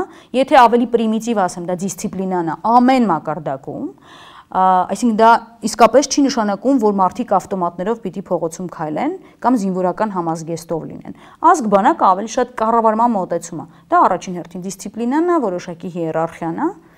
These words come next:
պահպան-, որը անպայման պետք է պահպանել և, ա, որը ճշտապահություն է ենթադրում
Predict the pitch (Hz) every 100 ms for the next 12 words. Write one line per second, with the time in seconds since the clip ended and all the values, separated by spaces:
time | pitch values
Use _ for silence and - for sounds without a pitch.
0 | - - _ - 233 226 233 220 220 240
1 | 214 208 208 214 202 196 - 190 180 180
2 | - 180 175 - 262 392 415 - 214 202
3 | 196 180 254 381 427 415 - _ 269 -
4 | 262 - 226 220 - 247 185 170 165 170
5 | 143 208